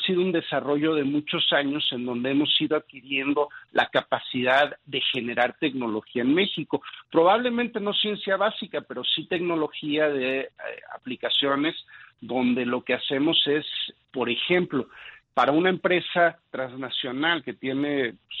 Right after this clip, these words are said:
ocho plantas aquí en la, eh, cercana, en la ciudad de Monterrey, nosotros estamos en Saltillo,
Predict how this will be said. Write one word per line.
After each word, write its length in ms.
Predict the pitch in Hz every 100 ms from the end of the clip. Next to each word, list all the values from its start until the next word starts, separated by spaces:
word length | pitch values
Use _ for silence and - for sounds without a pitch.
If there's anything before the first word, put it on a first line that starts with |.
| -
ocho 340 | 139 - 143
plantas 500 | 135 135 135 131 120
aquí 260 | 104 - 131
en 140 | 127
la, 220 | 131 113
eh, 340 | - 120 110 104 -
cercana, 460 | 113 - 143 139
en 60 | 117
la 80 | 104
ciudad 240 | - 120
de 60 | 135
Monterrey, 440 | 139 135 147 160
nosotros 360 | 170 170 104 131
estamos 280 | - 131 127
en 100 | 139
Saltillo, 600 | 156 147 - 170 143